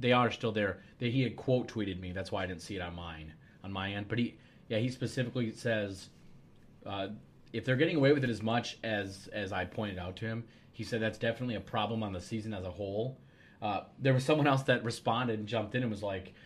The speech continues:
"Well, that's just the norm now. Every team does that. It always happens." I was like, "No,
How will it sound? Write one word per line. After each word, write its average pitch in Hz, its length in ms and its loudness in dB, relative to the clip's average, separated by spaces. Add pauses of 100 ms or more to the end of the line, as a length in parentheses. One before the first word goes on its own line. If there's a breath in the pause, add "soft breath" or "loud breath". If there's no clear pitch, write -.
(180)
"Well, 151 140 6
that's 160 180 6
just 156 160 2
the 135 60 4
norm 117 320 6
now. 95 300 -6 (260)
Every 135 180 6
team 117 220 0
does 104 200 -2
that. 98 340 -4 (140)
It 117 80 -4
always 113 220 2
happens." 98 320 -2
I 104 60 0
was 101 100 0
like, 98 160 -2 (300)
"No, 151 480 2